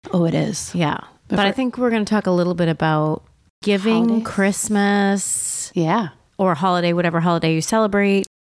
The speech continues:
Speaker 2: And
Speaker 1: We
Speaker 2: the
Speaker 1: both celebrate Christmas, so that's why we
Speaker 2: Right.
Speaker 1: yeah.
Speaker 2: And we have a lot of friends that celebrate Hanukkah,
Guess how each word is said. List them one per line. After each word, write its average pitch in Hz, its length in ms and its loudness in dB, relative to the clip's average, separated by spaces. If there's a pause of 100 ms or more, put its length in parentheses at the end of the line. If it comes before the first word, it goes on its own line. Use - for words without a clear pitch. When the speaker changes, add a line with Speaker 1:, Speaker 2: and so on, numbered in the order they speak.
Speaker 2:
And 170 200 2
Speaker 1:
We 208 100 2
Speaker 2:
the 170 80 0
Speaker 1:
both 165 100 -2
celebrate 147 360 -2
Christmas, - 400 -6
so 147 120 -4
that's 143 200 -2
why 123 120 -2
we 135 200 -4 (120)
Speaker 2:
Right. 175 180 0
Speaker 1:
yeah. 147 60 -2
Speaker 2:
And - 100 -2
we 185 120 2
have 180 100 0
a 170 40 -2
lot 160 240 0
of 156 60 -4
friends 156 320 -4
that 151 140 -6
celebrate 151 380 -4
Hanukkah, 185 680 0